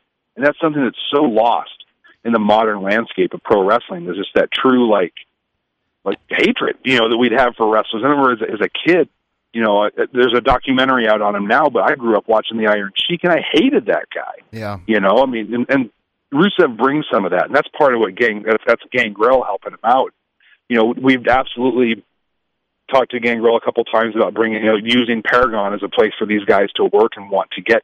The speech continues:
Speaker 1: to. But on top of that, because Gangrel is such just a, a natural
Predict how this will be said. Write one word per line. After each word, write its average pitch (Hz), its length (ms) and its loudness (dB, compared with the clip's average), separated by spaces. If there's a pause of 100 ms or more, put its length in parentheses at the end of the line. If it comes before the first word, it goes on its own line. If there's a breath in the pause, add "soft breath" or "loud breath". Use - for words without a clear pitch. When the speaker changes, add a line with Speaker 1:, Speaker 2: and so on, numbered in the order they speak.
(120)
Speaker 1:
to. 101 140 -4
But 101 160 0
on 101 120 0
top - 300 0
of 110 80 2
that, 87 260 0 (840)
because 170 380 0
Gangrel 110 600 2
is 98 160 -6 (180)
such - 300 0 (840)
just 127 220 -8
a, 117 300 0
a - 20 2
natural 113 640 2